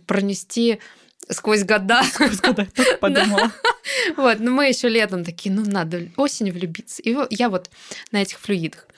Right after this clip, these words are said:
Speaker 1: И тут, э, в моей жизни всплывает человек, с которым мы познакомились весной на мероприятии, и оказалось, что мы были знакомы в прошлом. И человек мне сказал: "Мы с тобой были знакомы".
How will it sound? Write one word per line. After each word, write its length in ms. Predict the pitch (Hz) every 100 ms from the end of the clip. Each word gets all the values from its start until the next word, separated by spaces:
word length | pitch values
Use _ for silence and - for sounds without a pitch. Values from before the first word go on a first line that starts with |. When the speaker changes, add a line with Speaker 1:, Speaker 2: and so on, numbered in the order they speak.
| - - -
Speaker 1:
И 60 | 262
тут, 280 | 466 - - _ -
э, 380 | 226 226 220 220
в 120 | -
моей 200 | 226 269
жизни 200 | 247 254
всплывает 300 | 233 214 208
человек, 360 | - 240 415 -
с 140 | -
которым 500 | - 208 247 277 226 - _ _ _ _ -
мы 200 | 233 240
познакомились 560 | 202 208 247 247 185
весной 520 | 190 - 180 160 262 - - -
на 260 | 202 196
мероприятии, 760 | 185 185 180 180 160 156 269 330 _
и 280 | 226 240 240
оказалось, 500 | 214 208 226 359 370
что 180 | - 233
мы 240 | 208 294 262
были 320 | 190 269 262
знакомы 480 | 202 185 233 247 214
в 60 |
прошлом. 420 | - 220 196 - 160
И 260 | - 214 214
человек 260 | - 226 233
мне 160 | 202 180
сказал: 320 | - 190 170
"Мы 140 | 180
с 60 | 180
тобой 180 | 196 208
были 200 | 220 220
знакомы". 640 | 202 214 285 233 170 175